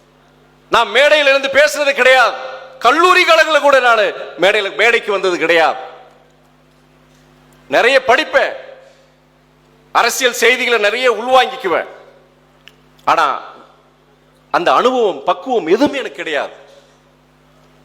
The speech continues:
எப்படி அரசியல் சார்ந்த நம்மளுடைய நிர்வாகிகள், கட்சி நிர்வாகிகள் எப்படி பழகிறது,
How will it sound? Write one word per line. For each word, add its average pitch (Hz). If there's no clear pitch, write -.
எப்படி 196
அரசியல் 170
சார்ந்த 175
நம்மளுடைய 160
நிர்வாகிகள், 170
கட்சி 165
நிர்வாகிகள் 160
எப்படி 143
பழகிறது, 156